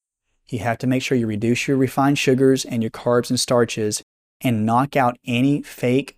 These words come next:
bad fats. You always, you always want to use cold-pressed, organic types of oils, whether it's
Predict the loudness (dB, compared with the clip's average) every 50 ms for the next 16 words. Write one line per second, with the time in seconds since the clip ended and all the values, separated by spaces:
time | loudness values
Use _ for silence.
0 | _ _ -8 -4 -2 -2 0 0 -2 -2 -6 _ _ -10 -4 -2 -2 0 -2 -4
1 | -6 -6 -6 -6 -4 0 0 2 4 4 4 4 2 2 0 -2 -4 -4 -2 0
2 | 2 2 2 2 0 -2 -4 -4 -4 -4 -2 0 0 0 0 -2 -4 -8 _ _
3 | _ _ _ _ _ _ _ _ _ _ _ -12 -2 2 6 6 8 8 6 4
4 | -2 -4 0 2 4 4 4 2 -2 -8 -12 _ _ _ _ _ _ _ _ _
5 | _ _ _ -8 -4 -2 -2 -2 0 0 0 2 4 4 2 2 0 -4 -8 _
6 | _ _ _ _ -14 -6 -2 0 0 0 0 -2 -8 -8 -8 -8 -6 -4 0 2
7 | 2 2 0 -4 -6 -8 -10 -12 _ _ _ _ _ _ -8 -4 -2 0 0 0
8 | 0 0 -2 -2 -4 -6 -6